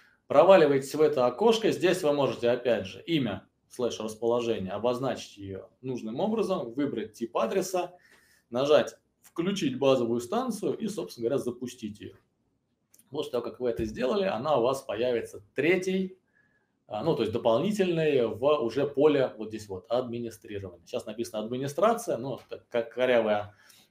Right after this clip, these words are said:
адаптация немцев, э, скоро должны исправить. Итак, у вас появится третья базовая станция.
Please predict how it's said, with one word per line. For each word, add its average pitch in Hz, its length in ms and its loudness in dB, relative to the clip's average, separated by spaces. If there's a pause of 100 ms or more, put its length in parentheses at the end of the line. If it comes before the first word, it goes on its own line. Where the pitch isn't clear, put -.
адаптация 113 680 -2
немцев, 180 400 -4 (160)
э, 98 760 -6 (200)
скоро 117 560 -6 (560)
должны 113 340 -6
исправить. - 460 -12 (400)
Итак, 110 260 0
у 131 40 0
вас 127 100 2
появится 139 420 0
третья 127 300 0
базовая 107 440 0
станция. 196 720 -2